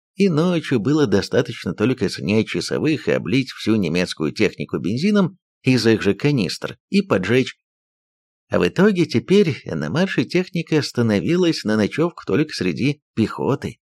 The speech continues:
минимум батальона. Это, разумеется, значительно затруднило работу нашим диверсантам,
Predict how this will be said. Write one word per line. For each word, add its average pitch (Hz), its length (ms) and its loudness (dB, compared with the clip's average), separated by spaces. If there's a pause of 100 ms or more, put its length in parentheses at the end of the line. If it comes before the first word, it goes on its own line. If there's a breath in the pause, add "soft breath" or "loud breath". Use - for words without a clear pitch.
минимум 127 680 0
батальона. 101 800 -2 (760)
Это, 104 240 2
разумеется, 101 600 2
значительно 98 500 -2
затруднило 95 800 0
работу 85 560 0
нашим 95 360 -2
диверсантам, 107 760 -2